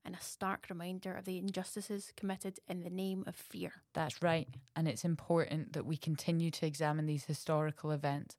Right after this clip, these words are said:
Speaker 2: learn from them, and work towards a more just and empathetic society.
Speaker 1: Bessie's story is a symbol of the enduring strength of human spirit,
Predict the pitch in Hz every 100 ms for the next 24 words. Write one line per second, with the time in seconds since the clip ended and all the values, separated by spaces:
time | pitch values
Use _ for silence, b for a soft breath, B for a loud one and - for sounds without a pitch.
0 | - 147 170 180 165 - 156 151 147 156
1 | 165 156 156 156 - 165 147 156 156 151
2 | 151 156 156 147 156 139 - - 151 -
3 | 151 151 151 151 147 - - - - 156
4 | 156 143 - - _ _ _ _ _ 196
5 | 202 233 208 - 196 190 180 185 - 190
6 | 196 196 190 190 170 180 - 190 185 -
7 | - 180 185 190 - 185 180 - 180 185